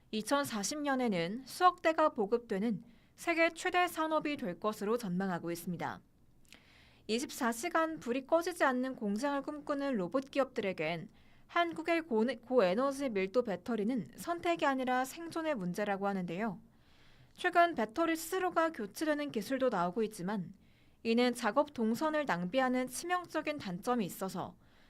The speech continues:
결국 근본적인 배터리 용량 증대가 관건이 될 거라고 합니다.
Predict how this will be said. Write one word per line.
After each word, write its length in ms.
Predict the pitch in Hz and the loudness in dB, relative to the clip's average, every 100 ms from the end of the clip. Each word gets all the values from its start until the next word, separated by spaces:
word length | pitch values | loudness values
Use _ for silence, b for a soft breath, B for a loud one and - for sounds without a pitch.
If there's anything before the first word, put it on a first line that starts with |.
| b - | b -4
결국 360 | 233 220 262 | 0 4 2
근본적인 720 | 262 233 269 349 339 320 311 294 | 2 0 0 -2 0 0 0 0
배터리 500 | 226 202 269 269 226 | -2 -2 0 0 0
용량 380 | 180 190 220 220 | 0 0 0 -2
증대가 560 | 208 190 170 165 226 | -2 -2 -2 -2 -2
관건이 580 | 247 196 180 - 233 233 | -4 -6 -6 0 2 2
될 180 | 220 156 | 0 -4
거라고 360 | 190 175 165 | -4 -4 -4
합니다. 380 | 190 185 156 123 | -4 -2 -4 -6